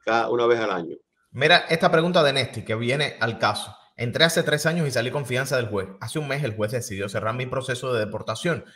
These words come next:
Speaker 2: o sea, mis cortes. ¿Tengo algún chance por el ajuste cubano?"
Speaker 1: Nesti, en este momento no.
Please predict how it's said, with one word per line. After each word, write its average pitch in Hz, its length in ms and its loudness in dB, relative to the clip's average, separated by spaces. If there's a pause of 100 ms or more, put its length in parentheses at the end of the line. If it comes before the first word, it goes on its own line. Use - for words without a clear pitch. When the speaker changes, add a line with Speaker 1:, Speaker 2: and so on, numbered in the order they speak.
(140)
Speaker 2:
o 101 100 -8
sea, 120 160 0
mis 110 200 -6
cortes. - 380 0
¿Tengo 107 200 -4
algún 117 260 -2
chance 147 520 0
por 104 140 -10
el 101 60 -4
ajuste 104 300 -8
cubano?" 135 600 0 (680)
Speaker 1:
Nesti, 139 380 2
en 110 80 2
este 127 120 0
momento 127 400 2
no. 113 220 0